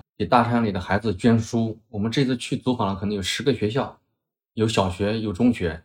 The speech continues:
看到的很多都是什么呢？小学生也好，中学生也好，那些书并不能帮到他们，甚至他们根本就不需要的书。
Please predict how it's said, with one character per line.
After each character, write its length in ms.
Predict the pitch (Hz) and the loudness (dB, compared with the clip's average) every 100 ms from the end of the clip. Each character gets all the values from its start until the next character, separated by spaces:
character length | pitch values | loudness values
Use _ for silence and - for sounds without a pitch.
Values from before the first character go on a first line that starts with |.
| _ - | _ 2
看 100 | 185 | 4
到 80 | 147 | 4
的 80 | |
很 160 | 123 107 | 2 -2
多 100 | 110 | 0
都 140 | 147 | 2
是 100 | 147 | 2
什 140 | 127 110 | 0 0
么 120 | 110 | 0
呢？ 240 | 117 113 - _ _ _ _ | 0 -2 -8 _ _ _ _
小 180 | - 107 | 2 4
学 120 | 127 | 6
生 300 | 151 196 202 - | 10 10 8 2
也 120 | 127 | -2
好， 160 | 113 110 | -2 2
中 140 | 180 | 6
学 80 | 170 | 6
生 100 | 170 | 6
也 120 | 156 | 4
好， 300 | 113 98 - _ _ _ | 2 -4 -14 _ _ _
那 80 | 180 | 4
些 140 | 156 175 | 6 6
书 420 | 185 190 175 - - _ | 6 4 4 -4 -20 _
并 300 | 190 143 - | 6 6 4
不 120 | 160 | 4
能 240 | 143 151 | 6 8
帮 120 | 151 175 | 8 10
到 120 | 135 | 8
他 160 | 104 | 4
们， 120 | 95 101 | -2 0
甚 160 | 156 | 2
至 100 | 143 | 2
他 140 | 120 143 | 2 2
们 160 | 131 | 2
根 160 | 117 156 | 2 2
本 120 | 120 | 2
就 80 | 127 | 0
不 160 | - | -2
需 180 | 147 - | -2 4
要 120 | 170 | 4
的 100 | 120 | 4
书。 320 | 92 - 85 | 0 -8 -10